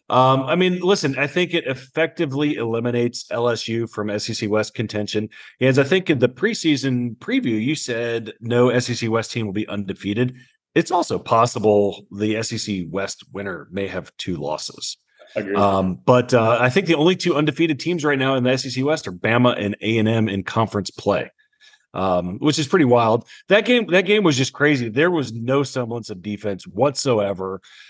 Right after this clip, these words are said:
Speaker 1: Um, it, it was silly. It was, it was, it was, uh, video game football, and, um, I, I prefer a little more defense in my life.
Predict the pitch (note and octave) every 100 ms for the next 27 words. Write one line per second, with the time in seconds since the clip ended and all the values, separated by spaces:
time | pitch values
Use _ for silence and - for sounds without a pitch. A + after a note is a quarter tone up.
0 | _ - G#2+ G2+ G2 F#2+ F#2 - D#3+ E3
1 | D3 B2+ - G2 G2+ D3+ D#3+ C3+ C3 C#3
2 | B2+ G#2+ B2+ B2+ A#2 G#2 G#2+ G2 A#2 A2+
3 | G2 G2+ - G#2 G#2 G2+ G2 G2+ G2 G2
4 | F#2+ F#2 F#2 F#2 F2+ F2+ F2+ - - A#2
5 | B2 - B2+ C3+ - C3+ C#3+ C#3+ A2+ A2
6 | A#2 A2+ A2 G#2 G2+ G2 F#2+ F#2+ D#2+ C#2+
7 | C2+ -